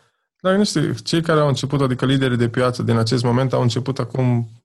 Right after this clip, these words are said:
cincisprezece, șaisprezece, optsprezece ani, când aceste informații nu erau. Ei pur și simplu credeau în visul lor, credeau că se poate întâmpla ceva și au muncit pentru asta.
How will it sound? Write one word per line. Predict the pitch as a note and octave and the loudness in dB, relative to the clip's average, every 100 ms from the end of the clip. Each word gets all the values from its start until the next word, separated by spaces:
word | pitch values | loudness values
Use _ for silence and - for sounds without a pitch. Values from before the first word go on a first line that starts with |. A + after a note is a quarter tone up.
| _ _ | _ _
cincisprezece, | - - C3 A2+ - A#2+ A#2 | -6 0 2 0 0 -2 -2
șaisprezece, | A2+ - A#2 A2+ A#2 A2+ | -4 -2 -2 0 0 0
optsprezece | A2+ A#2 - A#2 | 0 -4 -2 -2
ani, | A2 A2 - - - - - | -2 -4 -10 -20 -20 -20 -10
când | - C#3 C#3 C3 - - | -4 0 0 -2 -8 -10
aceste | - A#2+ C#3 D#3 | -6 -2 0 0
informații | D3+ D3+ D3 C#3+ | 0 0 0 0
nu | C#3+ | 2
erau. | C3 A2 | 2 2
Ei | A2+ A2+ | 0 0
pur | C3 | -2
și | A#2+ C3 | -2 -2
simplu | - C#3 C3 C3+ C3+ A#2 | 0 0 2 2 2 0
credeau | C3 B2+ C3+ C3+ | -2 0 2 2
în | C3 B2 A#2 | 2 2 2
visul | C3+ - B2 | 2 2 0
lor, | B2 | 0
credeau | B2 B2+ | 0 0
că | B2+ | 0
se | A#2 | -2
poate | C3 C3+ | -2 -2
întâmpla | A#2+ A#2 C3 | -2 -2 -2
ceva | B2 B2 C3 | -2 0 0
și | C3+ - - C#3 C#3 - - - - - - | 0 -2 0 2 0 -2 -14 -18 -20 -16 -4
au | C3+ C#3 | 0 2
muncit | C#3 B2 D#3 C3+ | 2 2 0 0
pentru | A#2+ A2+ | -2 0
asta. | G#2 A2 - | -2 -4 -10